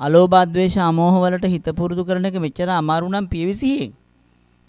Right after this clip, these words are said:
නින්දිදි කොහොමද කරන්නේ? නිතර නිදන කෙනාට මේක කරන්න අමාරුයි. සංගනිකාරාමතා. සුදුසු නෑ කියනවා ඒගොල්ලෝ මේ වැඩේට. අබබ්බෝ කිව්ව එකනේ.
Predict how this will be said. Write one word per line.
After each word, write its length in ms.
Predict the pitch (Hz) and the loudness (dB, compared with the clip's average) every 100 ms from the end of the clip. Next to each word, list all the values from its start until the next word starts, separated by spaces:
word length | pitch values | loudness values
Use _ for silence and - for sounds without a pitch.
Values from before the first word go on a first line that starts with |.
| _ - | _ -10
නින්දිදි 400 | 143 156 170 185 | -8 -6 -6 -4
කොහොමද 280 | 190 190 | -4 -4
කරන්නේ? 420 | 185 127 104 65 - _ _ _ _ _ _ _ _ _ _ _ _ _ | -8 -12 -14 -18 -20 _ _ _ _ _ _ _ _ _ _ _ _ _
නිතර 380 | 202 139 139 170 | -10 -6 -4 -2
නිදන 320 | 170 143 156 175 | -2 -2 -2 -2
කෙනාට 320 | 190 190 185 | -4 -4 -4
මේක 220 | 175 160 | -6 -8
කරන්න 300 | 156 147 131 | -10 -8 -6
අමාරුයි. 500 | 123 131 120 107 98 - _ _ _ _ | -4 -4 -6 -10 -16 -20 _ _ _ _
සංගනිකාරාමතා. 1400 | - 175 180 226 247 233 214 196 165 151 135 120 107 80 117 _ _ _ _ _ _ _ _ _ _ _ _ _ _ _ _ _ _ _ | -6 -2 0 0 0 0 0 0 0 0 -2 -6 -12 -20 -20 _ _ _ _ _ _ _ _ _ _ _ _ _ _ _ _ _ _ _
සුදුසු 420 | - 147 156 165 | -12 -8 -6 -4
නෑ 240 | 165 165 180 | -4 -4 -4
කියනවා 320 | 185 170 156 | -4 -2 -2
ඒගොල්ලෝ 280 | 143 139 135 | -2 -4 -4
මේ 120 | 131 | -6
වැඩේට. 320 | 131 143 139 | -6 -8 -8
අබබ්බෝ 500 | 120 139 160 170 185 | -6 -4 -2 -2 -4
කිව්ව 220 | 165 156 | -4 -8
එකනේ. 360 | 156 165 214 | -10 -10 -10